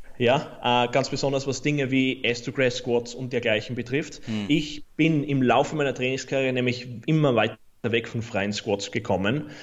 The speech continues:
Speaker 1: ähm, aus dem einfachen Grund, weil ich merke, ich kann meine Quads härter an Maschinen trainieren.
Speaker 2: Hm.
Speaker 1: Wenn jemand sagt, ich bin gebaut für,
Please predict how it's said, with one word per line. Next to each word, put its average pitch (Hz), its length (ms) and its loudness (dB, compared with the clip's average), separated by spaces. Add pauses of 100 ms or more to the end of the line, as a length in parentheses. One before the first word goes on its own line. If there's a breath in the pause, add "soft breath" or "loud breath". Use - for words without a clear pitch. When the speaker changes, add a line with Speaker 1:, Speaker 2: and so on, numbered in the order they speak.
(200 loud breath)
Speaker 1:
ähm, 110 280 4
aus 117 160 2
dem 127 100 0
einfachen 127 360 0
Grund, 147 300 2
weil 110 160 4
ich 113 140 -2
merke, 113 320 0
ich - 220 -8
kann 127 500 -6
meine 110 180 -4
Quads 123 400 2
härter 113 280 0
an 117 80 -4
Maschinen 123 340 0
trainieren. 90 520 -8
Speaker 2:
Hm. 110 300 -4
Speaker 1:
Wenn 131 280 0
jemand 180 260 0
sagt, 123 320 0
ich 123 120 -10
bin 131 140 -2
gebaut 131 360 2
für, - 160 -4